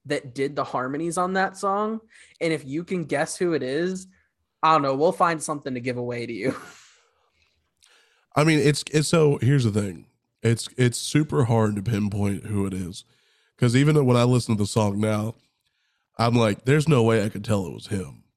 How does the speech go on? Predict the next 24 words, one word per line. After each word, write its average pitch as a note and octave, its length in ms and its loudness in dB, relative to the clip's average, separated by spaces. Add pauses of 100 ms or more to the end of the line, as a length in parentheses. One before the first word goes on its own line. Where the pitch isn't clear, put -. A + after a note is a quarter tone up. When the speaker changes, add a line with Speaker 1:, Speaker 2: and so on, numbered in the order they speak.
(280)
Speaker 2:
Like, G#2+ 460 0
Speaker 1:
Really? F#3+ 420 4 (120)
Speaker 2:
I, A2 40 -6
I, - 20 2
like, A2 180 0
I D#3 100 4
Speaker 1:
I - 60 4
Speaker 2:
cou-, C#3+ 100 2
Speaker 1:
could. E3 400 0 (440)
Speaker 2:
I B2 120 2
couldn't B2+ 260 4
tell A#2 220 2
it G2+ 40 -2
was F#2+ 140 -8
him. G#2 320 -2 (880)
Uh, G3 320 4
Speaker 1:
After B3+ 300 0
you A#3+ 200 2
told G3+ 400 0
me, C#3+ 160 -6
I C#3 180 -6
could C#3 140 -14
hear A#2+ 240 -10
it. - 200 -14